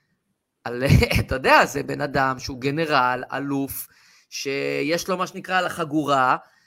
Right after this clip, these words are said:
זה דיסוננס לא פשוט. אז השאלה אם אתה רוצה לנצח בקרב, או שאתה רוצה לנצח במערכה.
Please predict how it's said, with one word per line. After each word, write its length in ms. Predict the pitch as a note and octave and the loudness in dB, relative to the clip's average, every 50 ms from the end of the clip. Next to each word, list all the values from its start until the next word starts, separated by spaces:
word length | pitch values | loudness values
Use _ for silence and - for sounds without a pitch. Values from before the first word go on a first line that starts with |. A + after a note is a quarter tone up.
| _ _ - | _ _ -16
זה 80 | C3+ B2+ | -12 -8
דיסוננס 640 | C#3 C#3+ C#3 - E3+ D#3+ E3+ G3+ A3 G#3+ - - | -6 -6 -4 -2 -2 0 2 0 -2 -2 -4 -4
לא 140 | E3+ F3+ F3 - | -4 -4 -2 -4
פשוט. 540 | G#3+ G3 - - F4+ F#4+ G4+ - - - | -4 -4 -2 0 4 4 4 4 4 0
אז 220 | C#3 C3 - - _ _ _ _ - - _ - - | -4 -4 -4 -10 _ _ _ _ -20 -20 _ -14 -12
השאלה 340 | C#3 - - D3+ D3+ E3+ F#3 | -10 -6 -4 -2 -2 -2 -2
אם 100 | G3 G#3 | -2 -4
אתה 120 | - G#3 | -4 -6
רוצה 240 | F#3+ F3 - - G3+ | -6 -6 -6 -8 -8
לנצח 420 | F#3+ F#3+ E3+ - - F#3+ F#3 - - | -6 -6 -8 -4 -2 -2 -2 -2 -2
בקרב, 520 | D#3 E3 - - C#3 B2+ B2+ A#2 A#2+ A#2+ B2 | -8 -8 -8 -8 -8 -4 -2 -2 -2 -2 -4
או 100 | - - | -6 -10
שאתה 140 | - - C3+ | -8 -6 -8
רוצה 200 | B2+ A#2+ - D#3 | -8 -6 -8 -8
לנצח 340 | D#3+ D#3+ - - F3+ D#3+ | -8 -8 -6 -6 -6 -4
במערכה. 680 | E3 F3+ F#3 F#3 F#3+ F#3+ F#3+ G#3 G3+ F#3 - D#4+ C4+ | -2 -4 -2 0 0 0 0 0 -4 0 2 2 2